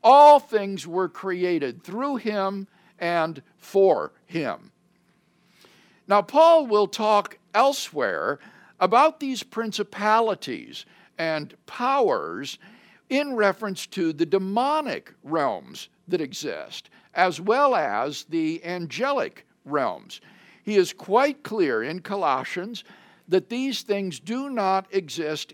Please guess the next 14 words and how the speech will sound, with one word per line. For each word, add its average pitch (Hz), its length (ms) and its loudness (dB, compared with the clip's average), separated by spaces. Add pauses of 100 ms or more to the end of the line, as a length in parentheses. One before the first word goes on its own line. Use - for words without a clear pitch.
(100)
independently 185 1080 -6
of - 180 -12
Christ. - 640 -6 (260)
Rather, 165 340 -2
they 156 180 -4
are 147 280 -2
all 175 640 2 (180)
created 180 720 -2 (220)
through 175 440 2 (120)
him. 143 440 -4 (540)
So 214 360 4
dualism 151 1000 -4 (420)
is 196 180 2
simply 190 400 -2